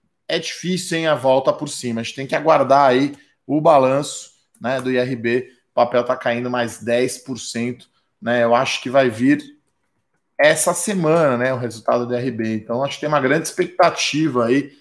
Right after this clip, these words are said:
né, o que que tem lá naquele balanço, né? Vamos ver o que que, o que que tem, né, é, no, na Via Varejo, né? Tô até abrindo aqui o calendário aqui pra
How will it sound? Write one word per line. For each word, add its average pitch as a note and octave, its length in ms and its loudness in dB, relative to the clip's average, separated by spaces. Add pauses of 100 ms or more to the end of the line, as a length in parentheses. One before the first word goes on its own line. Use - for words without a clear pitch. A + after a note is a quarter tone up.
(260)
né, B2+ 200 0
o B2+ 60 -6
que C#3+ 140 -6
que - 140 -14
tem D3+ 320 2
lá C#3 140 4
naquele C#3+ 320 -4
balanço, C3+ 580 0
né? B2 160 -8 (680)
Vamos B2 280 -10
ver C3 160 2
o C#3 40 -10
que C#3 140 -10
que, D3 420 -2 (1400)
o - 80 -20
que - 180 -12
que D3 140 -12
tem, D3 560 -6
né, A#2+ 520 -2
é, G#2+ 840 -12
no, B2 260 -8 (140)
na C3 200 2
Via C#3 180 0
Varejo, B2 440 2
né? A2 280 -8
Tô A#2+ 100 -4
até B2 220 0
abrindo C3+ 280 0
aqui C3 160 -8
o B2+ 60 -8
calendário A#2 640 2
aqui - 200 -12
pra - 420 0